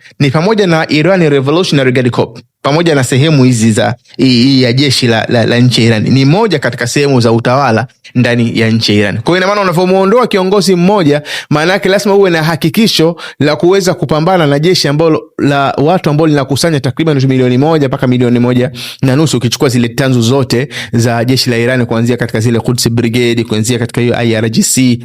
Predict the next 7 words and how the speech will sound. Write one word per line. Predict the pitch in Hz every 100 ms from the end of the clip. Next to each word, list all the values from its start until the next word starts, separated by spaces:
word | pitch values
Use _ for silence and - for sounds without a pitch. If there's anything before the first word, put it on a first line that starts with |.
| 120 -
na | 117 113
sehemu | 117 135 123 123
zingine. | 117 120 131 113 104 - -
Kwa | -
hiyo | 214
inawezekana | 233 220 208 247 262 233
kwamba, | 226 208 202 196 202